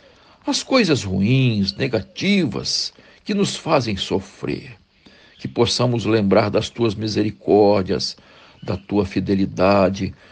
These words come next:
do teu insondável amor por nós. Pai, abençoa todos os nossos queridos ouvintes, que este dia seja de muita alegria, muita paz,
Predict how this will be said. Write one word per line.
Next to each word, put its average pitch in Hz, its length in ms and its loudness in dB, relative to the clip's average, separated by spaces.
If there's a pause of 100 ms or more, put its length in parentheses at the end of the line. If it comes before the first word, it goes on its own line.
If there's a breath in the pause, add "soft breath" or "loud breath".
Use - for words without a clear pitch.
(200 soft breath)
do 123 120 0
teu 113 280 2
insondável 127 1200 0
amor 101 580 0
por 90 220 -6
nós. - 580 -10 (640)
Pai, 92 340 -4 (500 soft breath)
abençoa 269 480 2
todos 160 360 0
os 98 80 -8
nossos 113 420 -2
queridos 98 580 2
ouvintes, 127 760 -2 (400 loud breath)
que 135 240 6
este 196 280 6
dia 98 400 0
seja 95 320 -2
de 92 160 -4
muita 135 600 0
alegria, 107 640 0
muita 165 460 -4
paz, 107 600 0